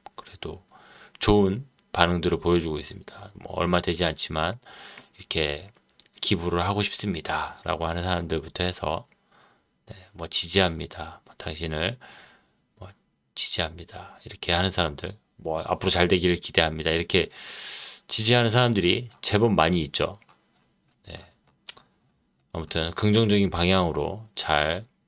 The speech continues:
좀 이루어져 갔으면은 좋겠습니다. 네, 요렇게 잘 하고 있고, 또 테라포트도, 테라포트도 이제 뭐 서틱 감사 잘, 서틱 감사 거의 이제 마무리가 다 됐다고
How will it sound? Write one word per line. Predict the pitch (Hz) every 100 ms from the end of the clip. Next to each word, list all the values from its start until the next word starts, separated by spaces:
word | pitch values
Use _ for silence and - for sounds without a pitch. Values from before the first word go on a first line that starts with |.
| -
좀 | - -
이루어져 | 92 98 87 90 - - - 82 80
갔으면은 | - 85 - 110 85 73 87 101
좋겠습니다. | - - - - - - - _ - - - - - - - - - _
네, | 92 82 80 - -
요렇게 | 104 101 107
잘 | 101 101
하고 | 123 143 107
있고, | - 120 92 - -
또 | 95 92 92 -
테라포트도, | 151 156 - 143 131 120 117 67 - - _ _ _ _ _ _ _ _ _ _ - - - -
테라포트도 | 139 135 143 110 92 90
이제 | 80 78
뭐 | 78
서틱 | 147 139 -
감사 | 90 85 78 64 - -
잘, | - 87 82 80 _ _ _ _ _ 131 - -
서틱 | 113 - 131 143 147 -
감사 | 92 92 101
거의 | - 110 107
이제 | 87
마무리가 | 78 82 107 117 104
다 | 87
됐다고 | - 90 - 117 - 85 131